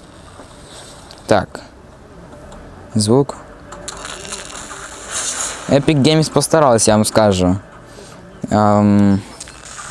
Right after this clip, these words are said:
якщо ви будете бачити отаке от зникнення та появлення отакого, отакої от емблемки, да? Ви не бійтеся, це бу-, це їхня загрузка, скажімо так. Ем,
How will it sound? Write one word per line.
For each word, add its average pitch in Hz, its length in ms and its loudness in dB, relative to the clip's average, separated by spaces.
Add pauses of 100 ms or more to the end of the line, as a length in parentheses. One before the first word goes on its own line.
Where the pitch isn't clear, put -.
(400)
якщо 156 300 2
ви 151 80 4
будете 147 300 4
бачити 139 320 4
отаке 135 300 4
от - 300 0 (100)
зникнення 123 440 2
та 113 80 2
появлення 117 460 4
отакого, 107 440 4
отакої 101 420 4
от 95 100 0
емблемки, 113 440 2
да? 117 220 0 (340)
Ви 147 80 0
не 147 120 4
бійтеся, 131 380 2
це 117 160 2
бу-, 110 120 2
це - 120 2
їхня 147 300 4
загрузка, 127 460 2
скажімо 95 360 0
так. 87 160 2 (1400)
Ем, 95 680 2